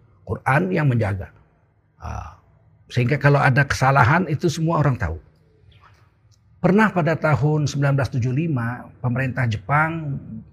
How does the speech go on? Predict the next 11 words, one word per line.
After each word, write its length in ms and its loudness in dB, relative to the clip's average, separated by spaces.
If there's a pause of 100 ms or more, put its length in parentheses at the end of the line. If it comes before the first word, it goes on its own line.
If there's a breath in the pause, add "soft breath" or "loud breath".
(680)
memberikan 480 -2
bantuan 400 0
Al-Quran 560 -6
cetakan 480 -4
Jepang 480 -8 (640 loud breath)
kepada 560 0
bangsa 320 -2
Indonesia. 560 -4
Waktu 320 -6
itu 80 -8
saya 480 -2